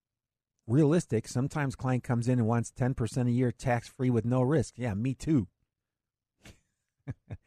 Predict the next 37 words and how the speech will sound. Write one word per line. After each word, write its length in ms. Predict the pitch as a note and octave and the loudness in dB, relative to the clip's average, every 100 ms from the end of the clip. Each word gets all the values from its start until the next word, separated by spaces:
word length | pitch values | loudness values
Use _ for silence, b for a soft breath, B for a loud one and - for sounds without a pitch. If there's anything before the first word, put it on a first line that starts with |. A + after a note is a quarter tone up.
| _ - | _ -2
Those 160 | C#3+ C#3+ | 0 0
are 60 | |
potential 440 | B2+ A2+ D3+ D3 G#2+ | -2 -2 -4 -4 -8
clients, 320 | G#2+ G2 G2 | -6 -6 -6
by 140 | F#2+ | -6
the 60 | F2+ | -4
way. 100 | F#2 | -2
They 140 | G#2 | 0
never 260 | A2+ B2+ B2+ | 0 2 0
become 320 | A#2 A#2+ G2+ | -2 -2 -4
clients 380 | - C3 A2 - b b b | -2 -2 -2 -4 b b b
because 300 | G#2 - A2+ | -6 -2 0
when 100 | A#2 | 2
I 60 | G2 | 0
tell 200 | C3+ B2+ | 2 2
them 140 | G#2 | 0
the 100 | F#2+ | -4
truth 320 | - E3 C#3+ | -4 0 0
about 260 | B2 G2+ G2 | 0 -2 -2
what 160 | A2+ G#2 | 0 0
is 160 | G2 | 0
actually 300 | A2 A2 G#2 | -2 -2 -8
available, 560 | F2+ F#3+ G#3 C3 B2+ B2 b b | -4 0 2 4 2 0 b b
they 180 | E3 E3 | -4 -2
generally 460 | C3 D3 C#3+ C3 A#2+ | 2 2 2 2 2
walk 320 | A2 A2 A#2 | 2 2 2
out 140 | A2 | 0
the 80 | A#2 | 0
door 200 | G#2 A2+ | 2 4
and 80 | G#2+ | 4
I 60 | G#2 | 2
never 220 | G2+ G2+ | 2 2
hear 120 | C#3 | 2
from 160 | C3 G#2+ | 2 0
them 140 | F#2 | 0
again. 220 | F2+ C#2 - | -4 -8 -10
<laughs> 1040 | - - F#2+ - C3 - B2 - - - | -10 -10 -10 -6 -6 -8 -10 -10 -12 -12